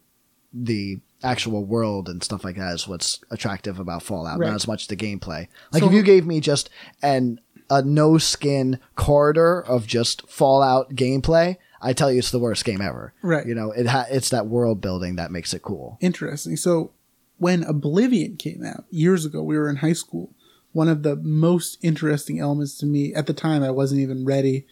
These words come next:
Speaker 2: to engage with an R P G, but I had, I was reading about it a little bit.
Speaker 1: Mm-hmm.
Speaker 2: Eventually played it years later.
Speaker 1: Mm-hmm.
Speaker 2: This, just this idea that the enemies, when you walk into a new town, they'll always level with you. So whatever level you are,
Speaker 1: Mm-hmm.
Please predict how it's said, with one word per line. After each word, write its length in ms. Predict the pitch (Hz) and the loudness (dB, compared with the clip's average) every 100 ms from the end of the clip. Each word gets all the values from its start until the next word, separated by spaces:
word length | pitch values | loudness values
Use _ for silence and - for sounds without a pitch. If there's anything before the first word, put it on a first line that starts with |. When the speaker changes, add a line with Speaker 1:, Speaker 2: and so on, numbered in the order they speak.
| _ _ | _ _
Speaker 2:
to 100 | 156 | 0
engage 340 | 147 147 143 | 2 4 2
with 140 | 139 139 | 0 -4
an 80 | 143 | -4
R 120 | 135 | -2
P 160 | 139 | -4
G, 220 | 135 147 151 | -4 -6 -6
but 120 | 143 | -6
I 60 | 135 | -4
had, 220 | 135 135 | -4 -4
I 80 | 147 | 0
was 240 | 139 143 127 | 2 0 0
reading 340 | 135 156 139 | 0 2 2
about 200 | 135 151 | -2 -8
it 60 | 151 | -10
a 40 | |
little 160 | 156 151 | -10 -8
bit. 180 | 151 147 - | -8 -10 -6
Speaker 1:
Mm-hmm. 220 | 139 123 | -4 0
Speaker 2:
Eventually 300 | 151 151 139 | 0 0 -2
played 300 | 131 - 151 | -2 0 0
it 80 | 131 | 0
years 240 | 139 135 135 | 0 -2 0
later. 360 | 131 139 143 - | -2 -2 -6 -4
Speaker 1:
Mm-hmm. 200 | 135 113 - _ _ _ _ _ _ | -2 -4 -8 _ _ _ _ _ _
Speaker 2:
This, 280 | 160 175 - | -2 -2 -2
just 260 | 175 180 190 | -4 -4 -2
this 180 | 175 | -2
idea 240 | 175 165 170 | 0 0 0
that 200 | 151 139 | -2 -2
the 180 | 147 - | -4 -2
enemies, 680 | 165 208 170 139 104 160 - _ _ - | 0 2 2 0 -2 -8 -14 _ _ -2
when 180 | 147 | 0
you 100 | 147 | 2
walk 240 | 147 147 147 | 2 0 0
into 220 | 147 151 | 0 0
a 40 | |
new 180 | 147 143 | 2 0
town, 480 | 139 147 135 151 156 - _ _ _ | 0 -4 -4 -6 -10 -16 _ _ _
they'll 200 | 151 147 | -2 -2
always 560 | 180 175 175 170 160 147 - | 2 2 4 2 2 -2 -8
level 500 | 143 143 147 139 127 | -2 0 2 2 2
with 280 | 135 147 - | 0 -2 -6
you. 280 | 143 - _ _ - | -10 -10 _ _ -4
So 160 | - | 0
whatever 360 | 151 156 175 175 | 2 2 2 2
level 360 | 165 147 139 | 2 4 2
you 320 | 135 139 190 147 | 2 2 2 2
are, 300 | - 160 156 | -2 -8 -2
Speaker 1:
Mm-hmm. 260 | 131 131 | 0 0